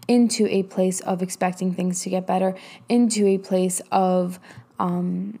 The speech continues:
just shifting so that your reality can feel more expansive, your internal place feels more expansive, and then everything in your life follows,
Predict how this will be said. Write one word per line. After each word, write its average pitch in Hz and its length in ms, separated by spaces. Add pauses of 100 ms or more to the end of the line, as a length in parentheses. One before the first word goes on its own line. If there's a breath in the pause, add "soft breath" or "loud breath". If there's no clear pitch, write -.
(840)
just 240 400 (160)
shifting - 880 (540 soft breath)
so - 200
that 190 280
your 196 100
reality 185 480
can 185 200
feel 185 200
more 180 160
expansive, 180 520
your 185 120
internal 180 420
place 180 300
feels 185 300
more 185 140
expansive, 185 580 (280 loud breath)
and 202 140
then 196 60
everything 185 380
in 180 120
your 175 140
life 95 220
follows, - 600